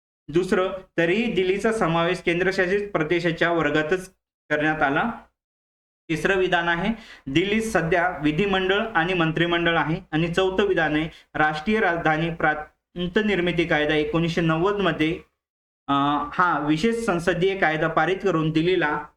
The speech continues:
अ, करून दिल्लीचा दर्जा वाढवण्यात आला. तर योग्य उत्तर कुठलं आहे? तर अ आणि ब.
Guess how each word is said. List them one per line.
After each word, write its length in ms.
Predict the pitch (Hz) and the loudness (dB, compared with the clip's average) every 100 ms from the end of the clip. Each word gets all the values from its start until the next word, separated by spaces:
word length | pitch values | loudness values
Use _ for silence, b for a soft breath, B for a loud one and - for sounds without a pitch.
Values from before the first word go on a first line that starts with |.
| _ _ _ _ | _ _ _ _
अ, 60 | 139 143 147 147 143 - | -2 0 0 -2 -4 -4
करून 420 | 196 196 165 160 139 | 0 0 0 -4 0
दिल्लीचा 400 | 165 202 202 208 | 0 0 0 2
दर्जा 340 | 165 151 165 | 2 2 2
वाढवण्यात 440 | 151 139 143 160 180 | 2 2 2 0 0
आला. 260 | 147 120 107 - _ - | 0 0 -2 -6 _ -2
तर 180 | 165 175 170 | 0 0 2
योग्य 340 | 170 175 208 | 0 2 0
उत्तर 380 | 196 190 196 190 | 0 0 0 0
कुठलं 360 | 190 170 190 | 0 0 2
आहे? 280 | 185 185 220 226 _ _ _ _ | 2 0 -4 -4 _ _ _ _
तर 200 | 170 226 247 B B _ _ - | -4 -4 -6 B B _ _ -4
अ 60 | 180 - - | -2 -2 -2
आणि 200 | 165 175 | 0 0
ब. 140 | 170 | 0